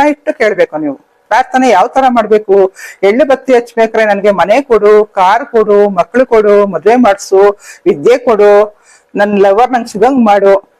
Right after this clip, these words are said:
ದಯವಿಟ್ಟು ಇದು ಯಾವ್ದನ್ನ ಕೇಳ್ಕೊಬೇಡಿ. ಇಲ್ಲಿ ನೀವೇನ್ ಮಾಡಿರೋ, ನೀವು ಕೆಟ್ಟ ಮಾಡಿರೋ ಕೆಟ್ಟ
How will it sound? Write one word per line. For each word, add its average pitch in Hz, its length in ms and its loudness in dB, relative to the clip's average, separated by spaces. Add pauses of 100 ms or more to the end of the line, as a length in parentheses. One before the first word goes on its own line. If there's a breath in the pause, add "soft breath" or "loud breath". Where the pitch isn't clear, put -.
(280)
ದಯವಿಟ್ಟು 247 540 0
ಇದು 196 140 0
ಯಾವ್ದನ್ನ 190 420 0
ಕೇಳ್ಕೊಬೇಡಿ. 214 680 -4 (440 loud breath)
ಇಲ್ಲಿ 294 220 2
ನೀವೇನ್ 285 420 2
ಮಾಡಿರೋ, 208 420 2
ನೀವು 226 220 -4
ಕೆಟ್ಟ - 540 -6
ಮಾಡಿರೋ 285 420 0
ಕೆಟ್ಟ - 280 -4